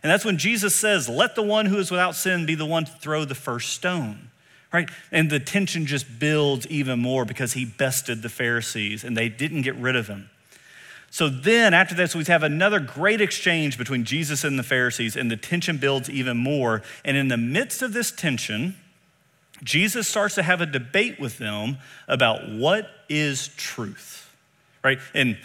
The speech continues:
and I promise you, I'm gonna get you to the point that Terry asked me to actually teach in this lesson, right? I will get you there. You just gotta bear with me. But I need to get this whole context set. But they're gonna start debating what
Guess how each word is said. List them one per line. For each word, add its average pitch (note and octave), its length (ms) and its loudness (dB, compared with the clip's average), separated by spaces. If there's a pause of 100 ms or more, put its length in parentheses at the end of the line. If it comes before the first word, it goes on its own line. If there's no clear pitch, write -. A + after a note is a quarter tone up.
(120)
and B2+ 280 0
I B2 100 2
promise F3+ 540 0
you, E3+ 80 2
I'm D#3+ 100 2
gonna E3 140 0
get B2+ 320 -4
you A2 260 -4
to B2+ 120 -6
the A2+ 100 -4
point D#3 320 -2
that B2+ 120 -6
Terry C3+ 300 4
asked C3 340 2
me B2 120 -2
to A2+ 60 -2
actually A2+ 280 -2
teach A#2 340 -2
in G#2 60 -6
this F#2+ 240 -4
lesson, G2+ 380 -6
right? B2+ 260 6 (400)
I D#3 160 8
will G3+ 180 8
get F3 360 2
you E3 160 2
there. C#3 240 6
You C#3+ 120 2
just E3+ 120 0
gotta D3 160 6
bear D3+ 420 4
with C#3+ 300 4
me. G#2+ 240 -2 (320)
But C#3 100 6
I B2+ 80 8
need F3 240 4
to F#3 80 4
get F3+ 240 2
this D#3+ 160 2
whole F3+ 420 4
context D#3 640 2
set. C3 240 4 (220)
But B2 140 0
they're F3 120 4
gonna A3 140 2
start G3+ 220 2
debating C#3+ 560 0
what D#3+ 280 4